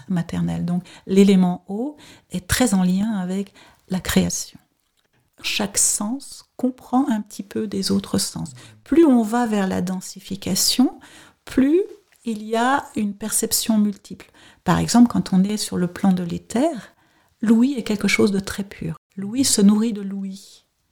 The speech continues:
Par contre, quand on descend un peu plus et qu'on va sur le plan de, du toucher, en fait, on sait que, que, que l'aveugle est très en lien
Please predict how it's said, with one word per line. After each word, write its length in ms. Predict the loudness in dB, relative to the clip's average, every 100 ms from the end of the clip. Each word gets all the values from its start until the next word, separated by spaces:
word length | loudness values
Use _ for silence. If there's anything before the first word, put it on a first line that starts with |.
| _ _ -20 -20 _ _ _ _ -6
Par 180 | -6 2
contre, 240 | 2 2
quand 260 | -2 0 0
on 40 |
descend 360 | 2 2 2 0
un 80 |
peu 140 | 0 -2
plus 360 | -2 -6 -4
et 60 | -8
qu'on 180 | -4 -4
va 260 | -2 -2
sur 180 | -2 -2
le 120 | -4
plan 320 | -6 -6 -6 -6
de, 340 | -10 -12 -12
du 140 | -12 -12
toucher, 640 | -4 -2 0 0 0 -2 -6 _ _ _ _ _ _ _ _ _ _ _ _
en 120 | -12
fait, 260 | -6 -4 0
on 60 | 2
sait 260 | 2 0
que, 760 | 0 0 0 0 -2 -2 -4 -8 -16 _ _ _ _ -20
que, 80 | -14
que 220 | -2 2
l'aveugle 420 | 4 2 2 2
est 160 | -2 -4
très 260 | -4 -2
en 120 | -2
lien 280 | -2 -4 -8